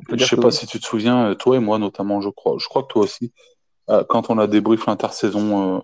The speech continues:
Speaker 2: euh, sur les spaces, sur les podcasts, euh,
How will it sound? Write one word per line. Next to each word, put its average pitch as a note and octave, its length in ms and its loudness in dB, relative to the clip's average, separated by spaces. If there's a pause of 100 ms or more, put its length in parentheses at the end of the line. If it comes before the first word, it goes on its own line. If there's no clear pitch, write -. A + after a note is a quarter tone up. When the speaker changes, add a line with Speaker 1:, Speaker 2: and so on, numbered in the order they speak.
(120)
Speaker 2:
euh, - 80 -14 (220)
sur - 220 -4
les G2 100 2
spaces, G2+ 280 -2
sur - 120 -2
les F#2+ 80 2
podcasts, - 580 -2 (680)
euh, F#2 440 0